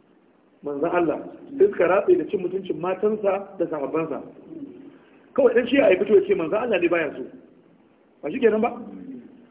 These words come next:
Kawai ka ce yanzu ba ka yin malaman salafiya, yanzu kawai kana kare Sayyid Kutub ne da Qardawi. Idan ka faɗi wannan sai mu san wa za mu yi wa raddi. Kuma ka ba? Amma ka daina cewa mu ma 'yan salafiya ne,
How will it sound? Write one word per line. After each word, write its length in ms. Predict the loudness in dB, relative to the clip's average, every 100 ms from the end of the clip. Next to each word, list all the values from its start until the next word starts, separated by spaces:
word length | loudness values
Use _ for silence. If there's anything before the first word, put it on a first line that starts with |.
| _ _
Kawai 200 | 2 4
ka 80 | 4 4
ce 60 | 6
yanzu 220 | 6 2
ba 140 | 2 2
ka 120 | 2
yin 100 | 2
malaman 320 | 0 0 0
salafiya, 420 | 0 -2 0 -2 -2 -16 -6
yanzu 180 | -4 0
kawai 180 | 4 4
kana 240 | 4 0 0
kare 240 | 0 0 4
Sayyid 200 | 4 4
Kutub 260 | -2 -2 2
ne 120 | 2 2 -10 -18 -20 -20 -6
da 80 | -4
Qardawi. 500 | -2 0 2 0 -2 -8 -16 -20 -20 -20 -20 -20 -20 -20 _ _ _ _ _ 0
Idan 160 | 2 4
ka 80 | 4
faɗi 160 | 6
wannan 220 | 6 4 4
sai 100 | 2
mu 120 | 2
san 200 | -4 -4
wa 180 | -4 -2
za 120 | -2
mu 80 | -2
yi 60 | -2
wa 120 | 0
raddi. 340 | -2 -2 -14 -20 -20 -20 -20 _ _ _ _ _ _ _ _ -6
Kuma 160 | -2
ka 80 | 0
ba? 100 | -2 -4 -16 -20 -20 _ _ _ -14 -2
Amma 160 | 0
ka 80 | 4
daina 160 | 4 4
cewa 160 | 4 4
mu 100 | 2
ma 120 | 2
'yan 100 | 0
salafiya 360 | -2 -4 -4 -6
ne, 120 | -6